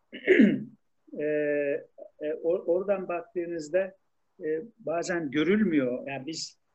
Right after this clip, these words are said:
tek bir pencereden bakıyoruz ama Türkiye hem doğulu bir ülke, hem batılı bir ülke, hem kuzeyli bir ülke, hem güneyli bir ülke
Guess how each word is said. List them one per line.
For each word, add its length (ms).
tek 260
bir 140
pencereden 600
bakıyoruz 420
ama 260
Türkiye 480
hem 280
doğulu 420
bir 100
ülke, 500
hem 300
batılı 460
bir 120
ülke, 460
hem 260
kuzeyli 500
bir 180
ülke, 140
hem 180
güneyli 400
bir 80
ülke 440